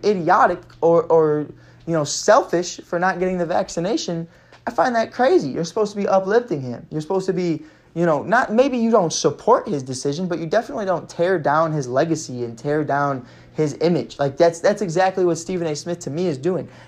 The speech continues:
And I'm F S one all the way now. Like, I love E S P N. I love him. Um, but Stephen A. Smith is just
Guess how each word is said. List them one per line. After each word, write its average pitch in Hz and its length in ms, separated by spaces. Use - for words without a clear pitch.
And 139 360
I'm 202 220
F 180 200
S 151 160
one 175 240
all 131 160
the 123 60
way 160 200
now. 131 200
Like, 135 180
I 170 120
love 175 320
E 147 140
S 127 100
P - 180
N. 123 140
I 147 140
love 151 280
him. 123 100
Um, 135 360
but 135 180
Stephen 220 340
A. 143 140
Smith 196 540
is 131 260
just - 420